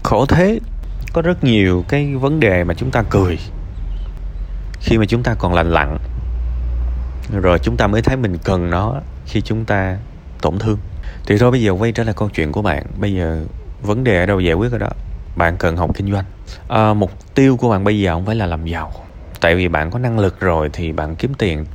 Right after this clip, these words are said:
đơn giản lắm bạn. Nói cho bạn nghe chứ bạn mà biết cách bán hàng rồi á, cái mệt của bạn bây giờ không phải là đi kiếm khách nữa. Tại vì đến một trình độ kiếm khách nó dễ lắm.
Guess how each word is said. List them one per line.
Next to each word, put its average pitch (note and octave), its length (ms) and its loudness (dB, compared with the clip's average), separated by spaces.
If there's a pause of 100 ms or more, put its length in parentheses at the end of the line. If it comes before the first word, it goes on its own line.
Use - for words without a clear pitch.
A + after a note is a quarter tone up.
(120)
đơn B2 240 2
giản E2 200 -2
lắm D#3 160 -2
bạn. - 140 -6 (400)
Nói D3 220 4
cho D#3 120 2
bạn G#2 180 4
nghe A#2+ 240 2
chứ C3+ 140 -2
bạn E2 240 2
mà G2+ 80 2
biết A#2+ 160 0
cách D#3+ 140 -2
bán E3+ 160 2
hàng G#2+ 280 0
rồi F#2 300 0
á, A#2 120 0
cái D3+ 100 0
mệt F#2 300 0
của B2+ 100 2
bạn G2 260 2
bây A#2+ 100 2
giờ G#2 120 2
không A#2 180 0
phải G#2 140 0
là A2+ 100 0
đi G#2 100 -2
kiếm D3 180 -2
khách - 220 -2
nữa. - 160 -4 (180)
Tại - 120 -2
vì A2 160 0
đến D3 220 2
một - 140 -2
trình G#2+ 200 2
độ F2 240 4
kiếm D#3+ 200 -2
khách - 180 -4
nó F3+ 60 -2
dễ F#2 300 4
lắm. B3 160 0